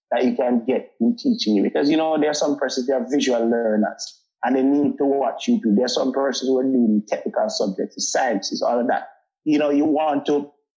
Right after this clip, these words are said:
get some assistance from YouTube. And then most importantly, I think one of the challenges that most persons are having at this time is that you need to discover your learning style. Know who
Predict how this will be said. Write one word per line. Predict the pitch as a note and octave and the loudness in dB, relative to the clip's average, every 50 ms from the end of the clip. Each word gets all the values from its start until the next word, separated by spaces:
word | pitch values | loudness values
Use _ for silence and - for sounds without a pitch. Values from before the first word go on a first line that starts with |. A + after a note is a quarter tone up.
| - G#2+ | -8 -4
get | C#3 D#3 D#3 - | -2 -2 -2 -2
some | - F3 E3+ | -2 0 0
assistance | E3+ - - C#3+ - - A#2+ A2 G#2+ G#2 | 0 0 -2 -2 -2 -2 -2 -2 -2 -2
from | - G#2+ G#2 A2+ A2 A2+ | -2 -2 0 2 4 4
YouTube. | A#2+ A#2+ A2 - - G#2 E2 - - _ _ _ _ _ _ _ - | 4 2 0 0 -2 -2 -2 -2 -4 _ _ _ _ _ _ _ -4
And | B2 C3+ D3+ D3+ | -2 0 0 2
then | D3 C#3 C3 C3+ - - _ _ _ - | 2 2 0 0 -2 -8 _ _ _ 2
most | A2 A#2 B2 D#3+ F3 E3+ D3+ - - | 2 4 4 4 2 0 -2 -2 -2
importantly, | D3+ D#3+ D#3+ - D#3+ C3+ B2 - A2 A2+ G#2+ A2+ | -2 -2 0 0 -2 -2 -2 0 0 0 0 0
I | A2+ - - - | -2 -4 -6 -4
think | D3+ - | -2 -2
one | - C3+ C3+ | 0 0 -2
of | C#3+ | -2
the | - | -2
challenges | - C#3+ B2 A#2+ A2 A#2 | 0 0 0 0 0 0
that | - - | 0 2
most | - G#2+ A#2 A#2 B2 B2+ B2 B2 - - - | 4 4 4 4 4 2 0 -4 -6 -6 -4
persons | B2+ A#2+ - B2 A2+ | -4 -4 -2 -2 -2
are | A2+ A#2 B2 | -2 -2 -2
having | C3 A#2+ A2+ A2 A2+ | -2 -2 0 -2 -2
at | A2 - | -2 -4
this | A2+ G#2+ - - | -6 -6 -4 -2
time | A#2+ G#2+ A2 B2 C#3+ - - _ _ _ _ _ _ _ _ - | -2 -2 0 -2 -4 -6 -8 _ _ _ _ _ _ _ _ -4
is | B2+ A#2+ | -2 -2
that | B2+ A2 - - D3 | -2 -2 -2 -2 0
you | D3 D#3 | 0 2
need | D3 B2+ - - - | 0 0 -2 -4 -6
to | A2+ A2 | -4 -2
discover | B2 A#2+ - - - - A2 A#2 G#2+ | -2 -2 -2 -4 -4 -4 -2 0 0
your | G#2 G#2 G2 G2 G#2 | 2 2 2 2 2
learning | A#2 A#2+ A#2 A2+ G#2+ F#2 F2+ - | 2 2 2 2 0 0 -2 -6
style. | - - - - - - - F2+ E2 C2+ C2+ - - - _ _ _ _ _ | -10 -10 -10 -8 -4 -2 -2 0 0 -2 -2 -4 -8 -14 _ _ _ _ _
Know | A#2 B2+ D3 D3+ | -2 0 0 2
who | D#3 | 4